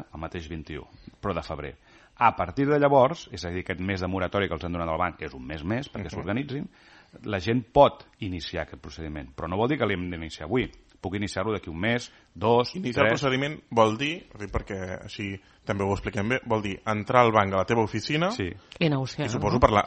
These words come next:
Speaker 1: No,
Speaker 2: presentar
Speaker 1: fer
Speaker 2: un
Speaker 1: un
Speaker 2: escrit,
Speaker 1: escrit.
Speaker 2: fer presentar un escrit
Speaker 1: Clar, els bancs
Speaker 2: perquè consti una data de,
Speaker 1: Correcte. I
Speaker 2: de
Speaker 1: els bancs, en teoria, tots els bancs,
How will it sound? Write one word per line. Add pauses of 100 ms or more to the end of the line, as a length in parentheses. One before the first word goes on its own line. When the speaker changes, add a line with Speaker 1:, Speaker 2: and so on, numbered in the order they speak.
(100)
Speaker 1:
No,
Speaker 2:
presentar
Speaker 1:
fer
Speaker 2:
un
Speaker 1:
un
Speaker 2:
escrit,
Speaker 1:
escrit.
Speaker 2:
fer
presentar
un
escrit
Speaker 1:
Clar,
els
bancs
Speaker 2:
perquè
consti
una
data
de,
Speaker 1:
Correcte.
I
Speaker 2:
de
Speaker 1:
els
bancs,
en
teoria,
tots
els
bancs,